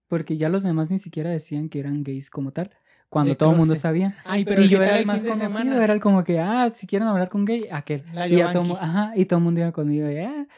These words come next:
Speaker 1: pero le, me llevaba muy bien con todos. Entonces, como que siempre el tener como que una, mm, forma de ser bastante, mm, Dalai con todo el mundo, como que ayuda bastante y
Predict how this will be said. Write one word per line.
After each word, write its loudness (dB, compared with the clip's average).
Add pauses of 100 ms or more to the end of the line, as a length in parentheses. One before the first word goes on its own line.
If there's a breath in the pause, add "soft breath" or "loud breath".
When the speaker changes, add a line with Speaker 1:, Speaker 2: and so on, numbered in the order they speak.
(100)
Speaker 1:
pero 0
le, 2
me 4
llevaba 4
muy 6
bien 4
con -2
todos. -4 (100)
Entonces, -2
como -2
que -2 (260 soft breath)
siempre 2
el 0
tener -2
como -4
que -2
una, -2 (340)
mm, -6 (380 loud breath)
forma 2
de 2
ser -2
bastante, -4 (200)
mm, -2
Dalai -2
con -6
todo -2
el 2
mundo, 2
como -4
que -4
ayuda -2
bastante -4
y -2